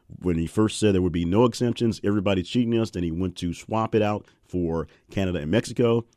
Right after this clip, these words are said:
It's because they are currently renegotiating nafta and won't get favorable in that. The big issue is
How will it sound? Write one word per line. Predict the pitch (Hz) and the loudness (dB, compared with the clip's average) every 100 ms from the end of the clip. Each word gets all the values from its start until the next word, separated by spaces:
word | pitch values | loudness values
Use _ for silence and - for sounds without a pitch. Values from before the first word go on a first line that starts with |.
| - | -20
It's | - | -12
because | 80 85 82 80 | -8 -4 -4 -6
they | 82 82 | -6 -6
are | 76 | -6
currently | - 104 104 101 | -4 -4 -2 -2
renegotiating | 85 90 87 82 76 73 71 | -2 -2 -2 -4 -6 -10 -10
nafta | 73 107 107 - 92 | -4 -2 -2 0 -2
and | 73 | -2
won't | 78 82 | -8 -10
get | 82 71 | -10 -10
favorable | - 85 78 73 | -6 -6 -6 -8
in | 80 | -4
that. | 110 110 _ _ _ | -4 -4 _ _ _
The | 104 | 0
big | 117 202 | 4 4
issue | 208 214 143 101 | 2 0 2 2
is | 90 87 | 2 0